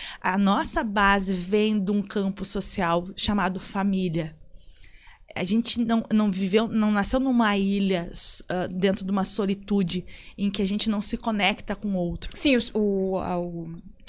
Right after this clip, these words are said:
Speaker 2: O ser humano, o Homo sapiens, se desenvolveu em comunidade, né?
Speaker 1: Exato. Então, a habilidade da inteligência social, ela te convida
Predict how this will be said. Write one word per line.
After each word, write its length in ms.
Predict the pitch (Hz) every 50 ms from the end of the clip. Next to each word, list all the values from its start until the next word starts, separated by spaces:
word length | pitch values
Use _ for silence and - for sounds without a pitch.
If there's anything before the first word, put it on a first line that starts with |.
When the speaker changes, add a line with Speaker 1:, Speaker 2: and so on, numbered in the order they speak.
| - - -
Speaker 2:
O 300 | - 226 208 196 196 190
ser 240 | - - - 226 220
humano, 360 | 226 220 208 202 202 220 240
o 20 | 247
Homo 180 | 240 233 240
sapiens, 380 | 240 - 214 214 208 254 262 262
se 100 | - 277
desenvolveu 640 | 233 226 233 247 247 233 240 240 233 226 220 233
em 60 | 285 311
comunidade, 800 | 320 302 285 277 269 262 240 196 190 185 185 185 185 180 190 185
né? 280 | 190 220 240 226 196
Speaker 1:
Exato. 540 | 208 220 220 220 240 269 370 - - - 247
Então, 420 | 214 202 208 - - 240 269 339 339 - - - - - - -
a 180 | 240 233 285
habilidade 600 | 359 349 339 359 277 233 233 240 233 233 214 226 233
da 100 | 214 220
inteligência 540 | 214 214 220 208 208 202 208 208 202 - -
social, 680 | 202 190 - - - 196 180 95 214 262 285 269 - -
ela 260 | 214 220 220 233 240
te 220 | 233 - - 294 269
convida 840 | - 269 262 240 226 208 175 185 196 240 302 311 277 233 202 190